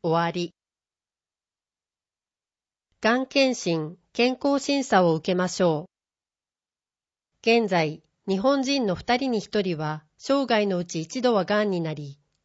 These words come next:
三人に一人ががんで亡くなっています。一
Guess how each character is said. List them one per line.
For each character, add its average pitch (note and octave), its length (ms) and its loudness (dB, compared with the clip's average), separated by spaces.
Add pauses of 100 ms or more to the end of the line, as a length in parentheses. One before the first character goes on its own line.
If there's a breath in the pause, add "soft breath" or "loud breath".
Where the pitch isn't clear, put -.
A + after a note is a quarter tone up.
(140)
三 B3+ 360 0
人 C#4 160 0
に A3+ 80 0
一 G#3+ 200 -2
人 F#3+ 140 -2
が D#3+ 140 -2
が G#3 180 0
ん A3+ 60 -4
で F3 100 -2
亡 E3 140 -6
く F3+ 100 -8
な E3+ 120 -2
っ F3 100 -8
て F3+ 80 -6
い E3 100 -4
ま E3 180 -4
す。 - 240 -18 (1000)
一 F3 160 -6